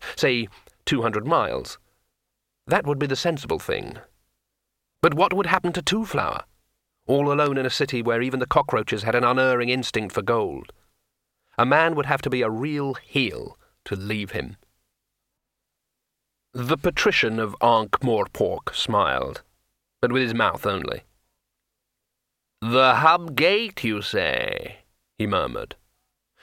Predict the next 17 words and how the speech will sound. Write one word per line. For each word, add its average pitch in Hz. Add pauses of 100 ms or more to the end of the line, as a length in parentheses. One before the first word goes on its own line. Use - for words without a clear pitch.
(120)
The 127
guard 123
captain 117
saluted 107
smartly. - (1000)
"Aye, 123
lord, 101 (220)
we 113
had 123
to 120
shoot 123
the 113
horse 110
before 113
he 113
would 107
stop." -